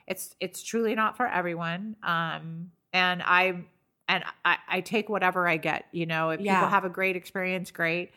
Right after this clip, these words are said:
Speaker 1: If people come and they do it because they need their community service hours, great. It is whatever it is for everybody.
Speaker 2: It
Speaker 1: Um,
Speaker 2: is.
Speaker 1: for me, it's always, like, I feel like at the end of each project, I feel like I've just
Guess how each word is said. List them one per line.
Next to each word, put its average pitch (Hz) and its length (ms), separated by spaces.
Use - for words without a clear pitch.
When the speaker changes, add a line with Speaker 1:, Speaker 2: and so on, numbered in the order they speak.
Speaker 1:
If 190 100
people 208 220
come 190 340
and 175 120
they 170 100
do 185 140
it 180 100
because 180 240
they 185 100
need 175 200
their 180 80
community 175 400
service 175 320
hours, 175 260
great. 175 380
It 220 100
is 277 160
whatever 247 440
it 208 100
is 202 240
for - 100
everybody. 180 500
Speaker 2:
It 214 140
Speaker 1:
Um, 185 240
Speaker 2:
is. 165 160
Speaker 1:
for 214 120
me, 233 380
it's 185 240
always, 180 600
like, 180 460
I 190 160
feel 226 180
like 214 260
at 180 140
the 175 120
end 226 340
of 190 440
each 185 260
project, 165 540
I 170 140
feel 185 220
like 185 200
I've 165 220
just 175 380